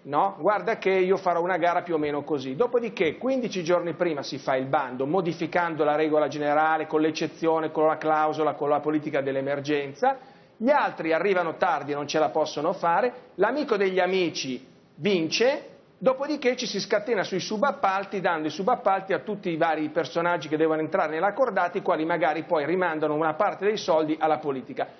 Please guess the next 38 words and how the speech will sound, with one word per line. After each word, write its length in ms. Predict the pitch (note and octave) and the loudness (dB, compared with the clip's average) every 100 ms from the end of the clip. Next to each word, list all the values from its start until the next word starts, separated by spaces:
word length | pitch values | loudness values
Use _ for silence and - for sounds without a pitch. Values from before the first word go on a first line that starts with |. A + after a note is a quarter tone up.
| - | -14
Guardate 280 | - G3+ B3 | -2 0 2
che 100 | A3+ | 0
questo 240 | A3+ C4+ A3 | 2 2 2
è 40 | |
il 60 | G3 | 0
meccanismo 600 | G3 G3 G#3 A#3 A#3 A3 | 0 0 0 0 0 0
che 120 | F#3 | -2
funziona 480 | - F#3 - G#3 G#3 | -4 -6 -2 -2 2
da 120 | F3+ | 2
vent'anni 640 | F3+ F3 F#3 F#3+ G3+ G#3 | 0 -2 0 0 0 0
e 100 | G#3 | 0
che 120 | G#3 G3 | 0 0
nessuno 460 | G3 G3 A3+ A3+ | 0 -4 -2 0
ha 40 | G#3+ | 2
modificato. 880 | F#3 F3+ F#3+ F3 G3 E3 C3+ C#3+ - - - - | 0 -2 -4 -2 0 0 -4 -6 -8 -14 -14 -2
Primo, 440 | A#3+ A#3+ F3+ D3+ - - | 0 2 0 -2 -8 -2
perché 260 | D#3+ D#3 | -2 0
la 120 | F#3 F3+ | 0 0
politica 540 | F3+ F#3+ G3+ F#3+ E3+ | -2 -2 -2 0 2
occupa 420 | F3+ F#3 F#3 - | 2 -2 -6 0
un 180 | E3+ D#3 | 2 2
territorio 560 | E3+ D#3+ D#3 F3 E3+ E3 | 0 0 0 0 2 2
enorme, 480 | E3 E3+ F3+ E3+ | 2 4 4 2
immenso, 420 | D#3+ D3+ E3+ F3 F3 | -2 0 0 0 -2
attraverso 400 | D3+ D#3 D#3 E3+ | 2 2 2 -2
i 60 | |
partiti 520 | D3 D#3+ D3+ F3+ F3 | -2 -2 -2 -6 -2
e 40 | E3+ | 0
le 80 | D#3 | 2
lottizzazioni 720 | D3+ D3 D3 D3+ D3 E3+ E3+ | 0 -2 -2 -2 -2 -4 -2
che 120 | E3 | -4
ci 140 | - | -6
sono 220 | D3+ E3 D3+ | -4 -2 0
ovunque, 320 | E3 E3+ D3 | 0 -2 0
vedi 260 | E3 E3+ | 0 0
la 100 | E3 | 0
sanità. 560 | D#3 D#3+ D#3 D3+ D#3 B2+ | 0 -2 -4 -2 0 -2
Secondo, 760 | - A#3 A3+ F#3+ D3+ C#3+ G#3+ | -2 -2 0 0 0 0 0